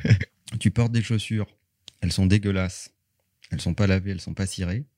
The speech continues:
Speaker 2: mais pas des chaussures.
Speaker 1: Alors, si, si, c'est préférable quand même.
Speaker 2: Bah, mais autre chose,
Speaker 1: Sauf
Speaker 2: quoi.
Speaker 1: si
Speaker 2: Mais
Speaker 1: tu
Speaker 2: des
Speaker 1: es Steve
Speaker 2: baskets,
Speaker 1: Jobs ou
Speaker 2: euh,
Speaker 1: Yannick
Speaker 2: et cetera,
Speaker 1: Noah.
Speaker 2: et cetera, mais, euh, mais, mais, mais pas des vraies chaussures.
Speaker 1: Mhm.
Speaker 2: Euh, je ne classe pas les baskets dans les chaussures.
Speaker 1: D'accord, ok. Définition un peu étrange, mais v-, vas-y, continue.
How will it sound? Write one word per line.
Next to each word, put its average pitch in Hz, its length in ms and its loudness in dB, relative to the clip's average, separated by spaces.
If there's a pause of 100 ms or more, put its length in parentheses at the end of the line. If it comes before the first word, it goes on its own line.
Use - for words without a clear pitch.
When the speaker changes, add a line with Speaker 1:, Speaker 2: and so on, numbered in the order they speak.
Speaker 2:
mais 92 180 2
pas 95 120 2
des 101 100 4
chaussures. 98 360 -2 (880)
Speaker 1:
Alors, 82 200 -2
si, - 220 -10
si, - 200 0
c'est - 100 2
préférable 80 380 4
quand 80 80 4
même. 78 140 2 (280)
Speaker 2:
Bah, 85 220 2
mais 87 200 -2
autre 98 180 -4
chose, 113 160 -4
Speaker 1:
Sauf - 80 -14
Speaker 2:
quoi. - 100 2
Speaker 1:
si - 80 0
Speaker 2:
Mais 87 100 0
Speaker 1:
tu 85 80 4
Speaker 2:
des 85 140 4
Speaker 1:
es 92 40 2
Steve 87 140 0
Speaker 2:
baskets, 85 340 2
Speaker 1:
Jobs 92 80 -6 (100)
ou 92 40 0
Speaker 2:
euh, 90 100 4
Speaker 1:
Yannick 85 140 4
Speaker 2:
et - 80 -6
cetera, 80 120 2
Speaker 1:
Noah. 98 80 0
Speaker 2:
et 98 40 -6
cetera, 131 260 0
mais, 85 280 2
euh, 80 400 -4 (280)
mais, 87 260 2 (380)
mais, 85 240 0 (340)
mais 82 140 -4
pas 98 160 2
des 85 140 -4
vraies 87 200 -6
chaussures. - 360 -10
Speaker 1:
Mhm. 87 220 4 (280)
Speaker 2:
Euh, 90 180 0
je 90 140 0
ne 92 120 0
classe 101 280 0
pas 117 120 -8
les 101 80 -4
baskets 90 280 -6
dans 95 80 2
les 87 80 2
chaussures. 82 380 -6
Speaker 1:
D'accord, 85 360 4
ok. - 140 -2 (380)
Définition - 440 2
un - 40 -6
peu - 100 -4
étrange, - 260 -6
mais 76 140 0
v-, 78 160 -2
vas-y, 87 220 2
continue. 80 320 0